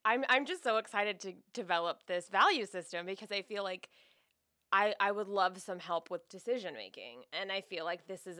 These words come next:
a, gonna be a really helpful tool in addition to, you know, all of the work I've been doing in therapy and reparenting and all of that. But I feel like this is an additional tool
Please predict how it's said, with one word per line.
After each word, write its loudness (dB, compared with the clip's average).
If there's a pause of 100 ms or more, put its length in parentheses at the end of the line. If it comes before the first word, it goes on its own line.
a, -10
gonna -6
be -4
a 0
really -4
helpful -12
tool -8
in -8
addition -8
to, -10
you -6
know, -6
all -4
of -10
the -4 (540)
work -2
I've 0
been -6
doing -8
in -10
therapy -6
and -6
reparenting -12
and -10
all -6
of -16
that. -4
But -10
I -6
feel -8
like -6
this -10
is -14
an -8
additional -10
tool -8